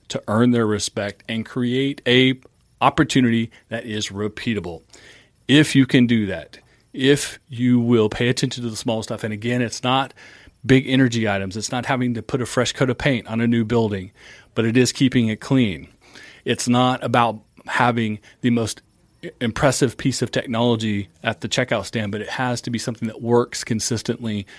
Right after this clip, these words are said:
s-, quickly, and without too much effort, as it is in other places where these same consumers have transactions. If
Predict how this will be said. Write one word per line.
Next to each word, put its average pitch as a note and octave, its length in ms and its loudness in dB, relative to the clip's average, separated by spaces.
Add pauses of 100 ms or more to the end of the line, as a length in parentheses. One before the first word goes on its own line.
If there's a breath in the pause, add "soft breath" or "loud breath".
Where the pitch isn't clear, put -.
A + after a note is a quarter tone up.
(120)
s-, - 200 -6
quickly, A#2 840 0 (400 loud breath)
and A#2+ 260 0
without B2+ 540 -2 (100)
too - 160 2
much A#2+ 280 4
effort, A2+ 420 -4 (340 loud breath)
as C3 400 4 (200)
it B2 240 -4
is C3 280 4
in B2 280 -4
other C3 260 4
places B2 520 0
where A2+ 120 -4
these A2 160 -4
same B2 320 0
consumers A#2+ 580 -2
have A2+ 300 -2
transactions. A2+ 880 -6 (320 loud breath)
If C#3 400 4